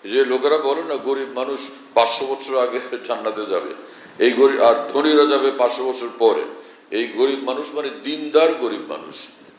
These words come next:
শতভাগ দিনদার গরিব মানুষ। তো যারা শতভাগ দিনদার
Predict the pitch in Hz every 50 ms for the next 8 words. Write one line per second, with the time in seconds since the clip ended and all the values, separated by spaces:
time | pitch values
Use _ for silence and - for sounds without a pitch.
0 | _ _ - - - 190 190 202 175 175 156 - - 123 135 131 123 110 107 98
1 | 87 - 87 85 82 - 82 80 78 76 - - - - - - - - - -
2 | - - _ _ _ _ - 107 95 - 110 117 120 123 113 120 127 123 135 147
3 | 143 143 139 139 135 143 139 139 139 139 139 139 156 160 - - -